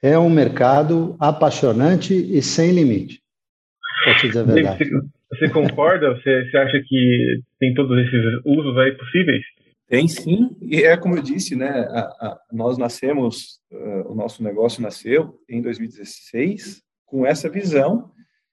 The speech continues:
Speaker 3: e curiosamente a gente já pe-, passou por boa parte desses segmentos que o Emílio citou,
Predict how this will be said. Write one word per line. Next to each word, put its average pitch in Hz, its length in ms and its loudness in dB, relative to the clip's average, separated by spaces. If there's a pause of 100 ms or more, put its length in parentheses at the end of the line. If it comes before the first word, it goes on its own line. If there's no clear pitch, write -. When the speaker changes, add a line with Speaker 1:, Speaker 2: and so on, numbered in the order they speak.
(200)
Speaker 3:
e 131 160 0
curiosamente 170 880 2
a 190 40 -4
gente 175 400 -10
já 143 180 2
pe-, 143 220 -6
passou 139 440 -4
por 135 240 -6 (160)
boa 147 360 2
parte 165 360 -2
desses - 280 -6
segmentos 120 440 -2
que - 160 -18
o 127 120 -4
Emílio 120 420 -6
citou, 139 720 -4